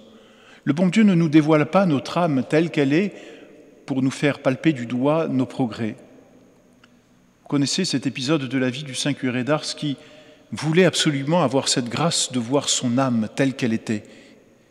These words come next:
Il demande cette grâce au bon Dieu et le bon Dieu la lui refuse. Alors il insiste, il demande encore.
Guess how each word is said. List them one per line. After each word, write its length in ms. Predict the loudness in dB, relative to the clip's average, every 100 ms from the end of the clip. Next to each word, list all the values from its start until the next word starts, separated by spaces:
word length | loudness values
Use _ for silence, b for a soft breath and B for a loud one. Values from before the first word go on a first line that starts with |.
| B -10
Il 140 | -8
demande 420 | 2 4 4 2 -2
cette 180 | -6 -6
grâce 380 | -8 -8 -8 -6
au 20 |
bon 160 | -4
Dieu 300 | -4 -2 -4 B B B
et 60 | -4
le 80 |
bon 120 | -2 -4
Dieu 140 | -2
la 80 | -4
lui 140 | -4
refuse. 500 | -6 -6 -6 -8 -8 -12 b b b
Alors 180 | -4 -2
il 120 | -2
insiste, 540 | -2 -4 -6 -6 -6 -6
il 160 | -4
demande 280 | 0 0 0
encore. 600 | -2 -2 -2 -2 -4 -18